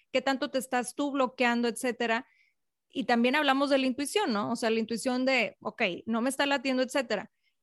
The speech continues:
Y yo creo que sí es súper importante esta parte de,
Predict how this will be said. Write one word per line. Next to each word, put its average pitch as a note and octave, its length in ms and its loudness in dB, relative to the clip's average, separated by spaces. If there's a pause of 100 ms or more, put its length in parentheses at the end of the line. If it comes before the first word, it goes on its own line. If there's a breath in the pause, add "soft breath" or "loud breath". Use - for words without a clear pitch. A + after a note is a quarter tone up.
(440)
Y C#4+ 100 2
yo D#4+ 120 2
creo G#4 140 0
que G#4+ 100 2
sí G#4 120 -2
es F4 200 -2
súper D4+ 240 -2
importante C4 520 -2
esta D#4+ 220 -4
parte C#4+ 320 -2
de, C4+ 340 -2